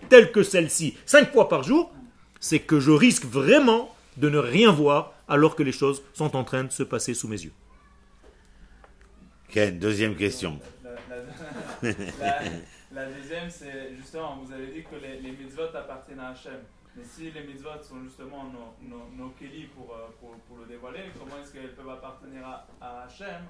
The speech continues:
Speaker 3: alors que c'est à nous de les utiliser ?
Speaker 1: Parce que nous sommes les révélateurs d'Hachem dans ce monde.
Speaker 3: Mhm.
Speaker 1: Quand on dit qu'Akadosh Baruch Hu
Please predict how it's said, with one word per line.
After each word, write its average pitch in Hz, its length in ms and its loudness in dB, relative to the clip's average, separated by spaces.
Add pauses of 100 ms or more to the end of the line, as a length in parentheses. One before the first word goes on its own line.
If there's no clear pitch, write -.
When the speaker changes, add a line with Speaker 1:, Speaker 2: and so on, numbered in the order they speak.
Speaker 3:
alors 135 300 -16
que 135 80 -20
c'est - 460 -20
à 131 40 -20
nous 143 160 -20
de 131 60 -20
les 127 120 -20
utiliser ? 120 440 -20 (1300)
Speaker 1:
Parce - 220 -14
que 135 100 -6
nous 139 260 -4
sommes 147 500 -2
les 156 80 -2
révélateurs 143 800 -4 (200)
d'Hachem 113 540 -6 (100)
dans 131 120 -14
ce - 160 -8
monde. 277 180 -10 (380)
Speaker 3:
Mhm. - 60 -20 (260)
Speaker 1:
Quand 196 180 0
on 233 80 6
dit 262 240 0
qu'Akadosh 175 560 4
Baruch 156 300 4
Hu 185 120 -4